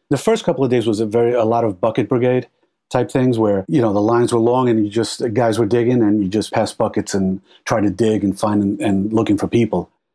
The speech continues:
And then it was more of, uh, cutting out sections, seeing if there were people there, what we can find, anything. And then at a certain point, we were told to look for the black box, things like that. So, you know, there was, it, it, every day was different.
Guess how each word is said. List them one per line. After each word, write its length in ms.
And 120
then 300
it 60
was 240
more 260
of, 220
uh, 340
cutting 300
out 160
sections, 560
seeing 240
if 80
there 120
were 120
people 340
there, 140
what 120
we 120
can 120
find, 640
anything. 420
And 120
then 160
at 140
a 20
certain 280
point, 320
we 120
were 160
told 320
to 480
look 160
for 80
the 80
black 260
box, 540
things 200
like 140
that. 320
So, 420
you 200
know, 120
there 120
was, 200
it, 240
it, 160
every 200
day 100
was 140
different. 480